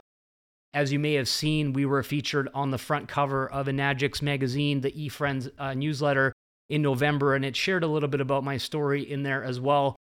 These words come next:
for those of you that don't know it or you haven't seen much stuff over the years as well, so you can check that out.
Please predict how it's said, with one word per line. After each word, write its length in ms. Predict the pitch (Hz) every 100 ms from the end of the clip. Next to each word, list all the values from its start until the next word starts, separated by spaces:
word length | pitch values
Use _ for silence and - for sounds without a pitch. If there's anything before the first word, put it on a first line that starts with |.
| _ _ _
for 80 | 135
those 240 | 139 127
of 100 | 135
you 100 | 139
that 180 | 135 127
don't 220 | 139 139
know 200 | 139 135
it 140 | 139
or 140 | 131 135
you 400 | 131 135 135 131
haven't 400 | 113 139 135 117
seen 220 | - 139
much 240 | 135 127 -
stuff 280 | 143 131 -
over 160 | 135 135
the 80 |
years 280 | 127 139 131
as 120 | 123
well, 200 | 117 147
so 120 | 143 147
you 40 |
can 80 | 135
check 220 | 156 135
that 160 | 143 143
out. 180 | 143